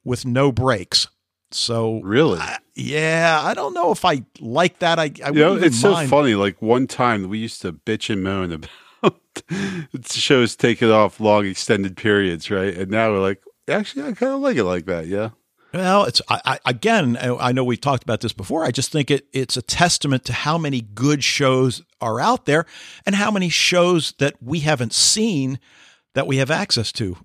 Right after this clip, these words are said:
Speaker 2: Right.
Speaker 1: Hey, did I tell you I got Netflix?
Speaker 2: You did. I'm proud of
Speaker 1: Yeah.
Speaker 2: you, man. That's awesome.
Speaker 1: Yeah. All right. So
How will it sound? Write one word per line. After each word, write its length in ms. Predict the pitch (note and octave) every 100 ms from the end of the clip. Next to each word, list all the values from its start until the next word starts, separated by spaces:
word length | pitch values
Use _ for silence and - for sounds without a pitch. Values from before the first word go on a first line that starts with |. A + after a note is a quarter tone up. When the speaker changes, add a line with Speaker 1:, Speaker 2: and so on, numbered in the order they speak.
| _
Speaker 2:
Right. 240 | - A#2 A2+
Speaker 1:
Hey, 140 | D3+ A2 _ _ _ _ _
did 60 |
I 40 | A2
tell 160 | C#3
you 60 | C3
I 40 |
got 140 | B2 A#2
Netflix? 520 | A#2+ - D3 C#3 - _ _ - - _
Speaker 2:
You 80 | A#2
did. 380 | B2+ F3+ A#2 - _ _
I'm 60 | A2+
proud 240 | - D#3 A#3
of 100 | D3
Speaker 1:
Yeah. 140 | E2
Speaker 2:
you, 60 | F2+
man. 180 | G#2
That's 180 | A#2+ -
awesome. 300 | B2 A2 A2
Speaker 1:
Yeah. 160 | D#3 A2+ - _ _ -
All 100 | D#3+
right. 240 | G#2+ -
So 380 | - F3+ B2+